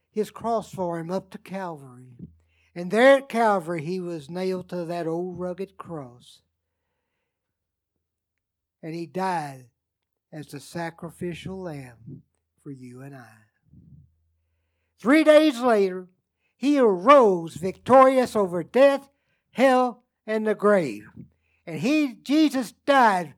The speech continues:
for you and for me, folks. It's a p-, great privilege that we have that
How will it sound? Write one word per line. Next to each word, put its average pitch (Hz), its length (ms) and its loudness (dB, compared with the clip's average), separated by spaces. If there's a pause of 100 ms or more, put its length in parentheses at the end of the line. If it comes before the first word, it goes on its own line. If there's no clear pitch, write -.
(220)
for 180 160 -6
you 220 520 -2 (240)
and 208 240 -6
for 220 260 -6
me, 196 420 -6
folks. - 640 -14 (680)
It's 233 440 -2
a 160 140 -12
p-, - 320 -12 (140)
great 214 320 0 (1300)
privilege 185 680 0 (100)
that 156 100 -12
we 151 160 -12
have 151 460 -12
that 131 300 -18